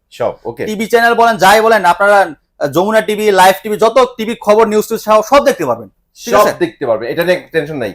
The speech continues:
Speaker 2: জি।
Speaker 1: ঠিক আছে
Speaker 2: তো
Speaker 1: ভাই?
Speaker 2: ওয়াল স্ট্যান্ড আছে, নিচের স্ট্যান্ড আছে, গ্র্যান্ড টোয়েন্টি কার্ড আছে, সাসপেক্টর আছে, সবকিছু দেওয়া আছে। আপনার এই টিভিটার সাথে এক্সট্রা আলাদা করে কোনো কিছু কিনতে হবে না, মাত্র একুশ হাজার পাঁচশো টাকা।
Speaker 1: Just একুশ হাজার পাঁচশো টাকা।
Speaker 2: জি, একুশ হাজার পাঁচশো টাকা, ভিশন বত্রিশ ইঞ্চির ভিতরে ই ফিফটি এস Google টিভিটা,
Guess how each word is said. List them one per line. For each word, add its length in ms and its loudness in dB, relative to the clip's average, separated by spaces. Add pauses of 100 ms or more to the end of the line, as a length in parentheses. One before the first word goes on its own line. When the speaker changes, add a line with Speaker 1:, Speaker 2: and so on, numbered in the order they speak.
Speaker 2:
জি। 240 0
Speaker 1:
ঠিক 100 -2
আছে 100 -2
Speaker 2:
তো 60 4
Speaker 1:
ভাই? 80 2 (120)
Speaker 2:
ওয়াল 180 4
স্ট্যান্ড 240 0
আছে, 320 2 (220)
নিচের 300 0
স্ট্যান্ড 240 -2
আছে, 160 0
গ্র্যান্ড 300 -2
টোয়েন্টি 240 -4
কার্ড 180 -2
আছে, 120 -6
সাসপেক্টর 460 -6
আছে, 140 -4
সবকিছু 400 -4
দেওয়া 200 2
আছে। 200 -6 (600)
আপনার 280 -2
এই 60 0
টিভিটার 280 0
সাথে 220 0
এক্সট্রা 220 2
আলাদা 140 2
করে 120 -2
কোনো 140 -8
কিছু 140 -8
কিনতে 220 -4
হবে 220 2
না, 180 -6 (200)
মাত্র 340 0
একুশ 260 2
হাজার 200 -2
পাঁচশো 260 -2
টাকা। 160 -6 (400)
Speaker 1:
Just 280 0 (120)
একুশ 220 -14
হাজার 220 -8
পাঁচশো 280 -12
টাকা। 240 -8
Speaker 2:
জি, 180 -6 (180)
একুশ 200 -8
হাজার 140 -2
পাঁচশো 220 0
টাকা, 180 4
ভিশন 280 -4
বত্রিশ 340 -8
ইঞ্চির 220 -10
ভিতরে 260 -4
ই 120 -4
ফিফটি 260 -6
এস 140 0
Google 240 -8
টিভিটা, 400 0